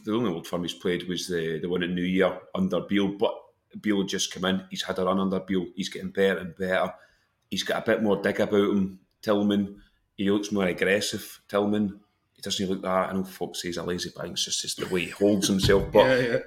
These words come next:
Speaker 1: he goes into tackle, Tillman, he's strong for a boy that age, he's critical for us on Sun-, if he's fit, and to me, I risk him on Sunday, because you look at the league, we're nine points behind. We play Kilmarnock a week on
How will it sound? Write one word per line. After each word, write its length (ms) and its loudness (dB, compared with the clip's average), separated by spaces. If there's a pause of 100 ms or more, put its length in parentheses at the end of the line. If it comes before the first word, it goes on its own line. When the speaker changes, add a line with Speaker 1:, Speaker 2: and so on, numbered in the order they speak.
(160)
Speaker 1:
he 100 -2
goes 220 0
into 180 4
tackle, 420 2
Tillman, 480 10
he's 180 2
strong 560 6
for 140 -2
a 40 4
boy 300 2
that 220 4
age, 380 -2 (640)
he's 160 -4
critical 480 0
for 200 -2
us 500 0
on 100 0
Sun-, 320 2
if 180 0
he's 200 -2
fit, 260 4 (540)
and 140 -2
to 100 -4
me, 460 0 (1080)
I 100 4
risk 300 2
him 280 -6
on 100 -2
Sunday, 460 -2 (100)
because 560 -2 (1000)
you 60 0
look 180 -4
at 60 -6
the 60 -8
league, 140 -2
we're 180 -2
nine 160 0
points 240 -6
behind. 340 0
We 60 -4
play 200 0
Kilmarnock 680 -2
a 60 -2
week 180 -6
on 220 -4